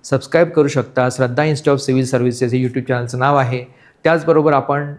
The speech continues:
आपलं Telegram चॅनेल आहे श्रद्धा Institute of Civil Services, या ठिकाणी आपण चालू घडामोडी असतील किंवा हा व्हिडिओ असेल, हा व्हिडिओ बघू शकतात,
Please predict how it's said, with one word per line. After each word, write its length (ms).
आपलं 200
Telegram 440
चॅनेल 260
आहे 120
श्रद्धा 280
Institute 300
of 120
Civil 220
Services, 340
या 60
ठिकाणी 280
आपण 220
चालू 320
घडामोडी 320
असतील 300
किंवा 160
हा 100
व्हिडिओ 340
असेल, 180
हा 100
व्हिडिओ 240
बघू 200
शकतात, 400